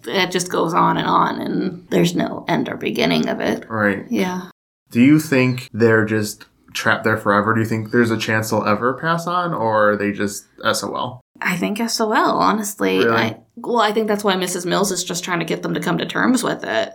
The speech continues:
Speaker 2: Mm-hmm.
Speaker 1: Because at first I thought Missus Mills was bad in a way because she's trying to hide it from them at first.
Speaker 2: Yeah, they definitely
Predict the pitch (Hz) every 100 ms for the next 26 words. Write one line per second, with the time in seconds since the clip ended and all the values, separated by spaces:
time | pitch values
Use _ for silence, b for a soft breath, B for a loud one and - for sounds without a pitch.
0 | - 123 113 104 104 202 202 185 196 190
1 | 254 311 - 180 175 160 156 175 165 165
2 | 170 165 160 165 - - _ _ _ 165
3 | 151 165 220 277 320 311 311 302 311 302
4 | - 196 - 170 - 165 165 - 165 -
5 | 127 - 139 143 147 147 - 156 170 160
6 | 131 117 113 117 127 147 123 123 117 107
7 | 101